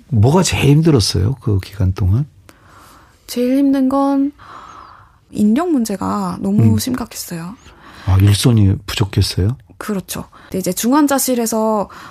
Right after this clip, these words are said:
Speaker 2: 환자를, 중환자를 본다는 건 일정 기간 이상의 트레이닝이 돼 있지 않으면
Speaker 1: 어.
Speaker 2: 중환자를
Speaker 1: 아무리
Speaker 2: 보는
Speaker 1: 사람이
Speaker 2: 건
Speaker 1: 많아도 소용없어?
Speaker 2: 소용이 없어요. 그래서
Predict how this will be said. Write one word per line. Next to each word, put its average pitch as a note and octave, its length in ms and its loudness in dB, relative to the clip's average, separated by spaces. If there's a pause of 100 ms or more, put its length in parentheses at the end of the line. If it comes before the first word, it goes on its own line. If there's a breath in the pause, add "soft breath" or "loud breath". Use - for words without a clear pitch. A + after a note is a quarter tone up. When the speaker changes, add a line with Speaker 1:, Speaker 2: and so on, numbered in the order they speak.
Speaker 2:
환자를, F#4+ 400 0
중환자를 B3+ 540 2
본다는 G3 420 -2
건 G3+ 240 0
일정 B3+ 340 2
기간 A3+ 320 0
이상의 G3+ 280 -2
트레이닝이 D#4+ 520 0
돼 G3 160 -4
있지 F#3+ 300 -4
않으면 F3 580 -2
Speaker 1:
어. F#2 260 4 (180 loud breath)
Speaker 2:
중환자를 C4 580 0
Speaker 1:
아무리 B2 260 4
Speaker 2:
보는 - 20 0
Speaker 1:
사람이 C3+ 320 0
Speaker 2:
건 - 20 -2
Speaker 1:
많아도 G2+ 380 -2
소용없어? A2+ 540 0 (160)
Speaker 2:
소용이 A4 320 0
없어요. F3 480 -2 (100)
그래서 G#3 440 -4